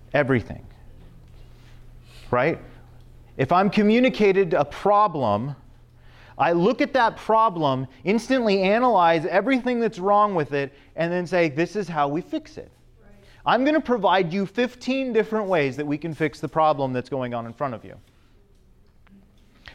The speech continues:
Speaker 1: And when the disciples, when Mary and everything were faced with this problem, they're thinking of different ways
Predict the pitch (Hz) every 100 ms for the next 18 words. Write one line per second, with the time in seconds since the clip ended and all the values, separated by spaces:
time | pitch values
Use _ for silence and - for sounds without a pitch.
0 | - 160 165 160 170 165 - - _ _
1 | _ 120 135 139 175 185 185 165 143 139
2 | 151 151 147 147 151 151 139 127 - 151
3 | 151 - 131 147 - 151 143 131 175 180
4 | 240 262 262 220 180 156 214 233 208 220
5 | 202 185